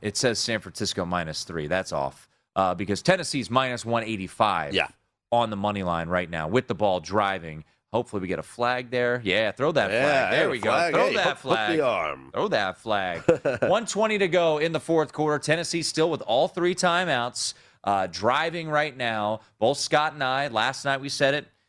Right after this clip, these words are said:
Speaker 1: uh, you know, sometimes we're right, sometimes we're wrong, and bet North
Speaker 2: Sometimes
Speaker 1: Te-,
Speaker 2: it rains.
Speaker 1: North Texas. Uh, man, mean green.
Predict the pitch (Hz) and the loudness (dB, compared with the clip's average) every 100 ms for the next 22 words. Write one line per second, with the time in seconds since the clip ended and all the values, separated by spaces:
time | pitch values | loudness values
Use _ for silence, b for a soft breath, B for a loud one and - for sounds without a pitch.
0 | _ - 95 95 95 101 - 214 233 - | _ -2 0 0 -2 -4 -8 -6 -4 -2
1 | 170 165 151 143 139 143 - _ - 151 | 0 -2 -4 0 0 0 -4 _ -4 -2
2 | 143 147 131 135 123 127 135 104 85 _ | 0 -2 -2 -2 0 0 -2 -6 -10 _
3 | _ _ _ - 113 113 107 90 98 98 | _ _ _ 0 0 0 -2 0 0 -2
4 | 90 65 104 104 104 - 104 - - - | -4 -6 -4 -2 0 0 -2 -4 -14 -16
5 | B B B 120 117 110 107 104 - _ | B B B 2 4 2 0 -2 -6 _
6 | _ _ _ 87 82 - _ _ _ _ | _ _ _ -12 -12 -14 _ _ _ _
7 | _ - 208 202 151 117 | _ 0 2 4 2 0